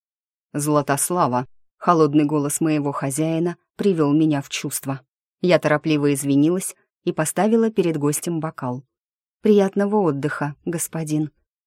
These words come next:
Тот даже не глянул на вино. Спросил сухо, будто осведомлялся о мебели. "Это она? Твоя попаданка?"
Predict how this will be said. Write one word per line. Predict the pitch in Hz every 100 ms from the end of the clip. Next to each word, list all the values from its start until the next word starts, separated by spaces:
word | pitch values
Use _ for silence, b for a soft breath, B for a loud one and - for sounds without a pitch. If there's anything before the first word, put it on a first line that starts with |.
| _
Тот | - 165 139
даже | 147 156
не | 151
глянул | 139 143 170 147
на | 143 139
вино. | 143 147 139 _ _ _ -
Спросил | - 165 156 - 170
сухо, | 139 - 143 135 143 _ -
будто | 165 180 - 180
осведомлялся | - 175 - 165 170 165 165 151 - 170
о |
мебели. | 175 165 131 135 139 - _ _ _ _ -
"Это | 151 - 135
она? | 135 139 180 _ _ _
Твоя | - 160 143 143
попаданка?" | 131 139 - 131 147 180 - 110